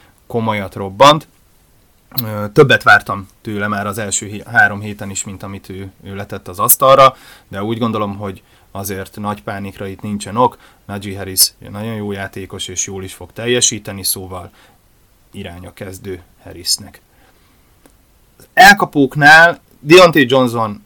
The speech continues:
kezdő, rajta kívül, hogyha vannak jobb megoldások, akkor a többiekkel én nem mennék. Claypool esetleg opció lehet, ö, szokásos mély ligás kifejezést használnék,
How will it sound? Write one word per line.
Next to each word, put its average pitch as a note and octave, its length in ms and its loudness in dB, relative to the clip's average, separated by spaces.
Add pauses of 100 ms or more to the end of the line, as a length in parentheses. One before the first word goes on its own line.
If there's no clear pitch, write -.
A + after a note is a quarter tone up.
(120)
kezdő, C#3+ 640 4 (300)
rajta E3+ 440 4
kívül, C3+ 400 4
hogyha A#2 300 -2
vannak A#2+ 360 2
jobb A2+ 180 -4
megoldások, G#2+ 680 -4
akkor G#2 280 -12
a G2 80 -14
többiekkel G#2 680 -10
én F#2+ 140 -14
nem F#2+ 180 -10
mennék. D3+ 580 2 (500)
Claypool D3+ 520 4
esetleg A2 520 -4
opció G2+ 460 -6
lehet, B2+ 440 -6 (100)
ö, G#2 320 -10 (440)
szokásos G#2 680 -8
mély G#2 240 -10
ligás G2 400 -12
kifejezést G2+ 640 -12
használnék, A2+ 720 -6